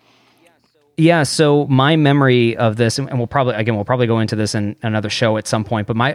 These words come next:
but I was, uh, in training for, uh, a show. I was in training for a parade at that point, and so I was actually,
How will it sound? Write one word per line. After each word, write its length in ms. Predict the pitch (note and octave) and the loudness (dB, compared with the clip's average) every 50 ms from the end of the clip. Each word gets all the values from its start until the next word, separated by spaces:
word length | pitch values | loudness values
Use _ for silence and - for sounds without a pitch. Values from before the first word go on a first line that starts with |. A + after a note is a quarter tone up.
| - C#3+ B2 | -2 -2 0
but 160 | B2 B2+ A#2+ | 0 0 2
I 100 | C3 D3+ | 2 2
was, 420 | D#3 D3+ D3 C#3 C3 B2 A2+ - C3 | 2 4 4 4 4 2 0 -2 -4
uh, 220 | - A#2 A2 G#2+ A2 | -2 0 0 0 0
in 140 | B2+ B2 A#2+ | 0 -2 -2
training 400 | A2+ - C3+ B2+ B2 A#2+ A#2 A2 | -2 0 0 0 2 0 -2 -2
for, 420 | - - - A2+ A2 G#2+ G#2+ G2+ | -4 -6 -4 -2 0 0 0 0
uh, 300 | G2+ F#2+ G2 F#2+ F#2+ F#2 - - | -2 -2 -2 -4 -6 -6 -6 -8
a 80 | G#2+ - | -8 -8
show. 640 | - - - - A#2+ A2+ A2+ A2 A2 G#2 G2+ G2+ - - | -6 -6 -2 0 0 2 2 0 0 -2 -4 -6 -6 -4
I 60 | - C3 | -2 -2
was 100 | B2+ B2+ | 0 0
in 80 | C3+ | 0
training 220 | B2+ - C#3+ C#3 B2 | 0 0 0 0 0
for 100 | - A#2+ | 0 -2
a 60 | G#2+ | -2
parade 360 | - - G#2+ G#2 G#2 G#2 F#2+ - | -2 -2 -2 0 -2 -2 -4 -6
at 60 | G#2 | -6
that 160 | G2+ G2 F#2 - | -6 -6 -8 -8
point, 260 | - G2+ F#2+ F2+ - | -10 -10 -10 -10 -8
and 80 | G#2+ G#2 | -6 -2
so 120 | - A#2 | -2 0
I 20 | A2 | 0
was 120 | A2 A2 | 0 0
actually, 380 | A#2 A2 - B2+ A2+ G2+ G2 | -2 -2 -2 -4 -4 -6 -6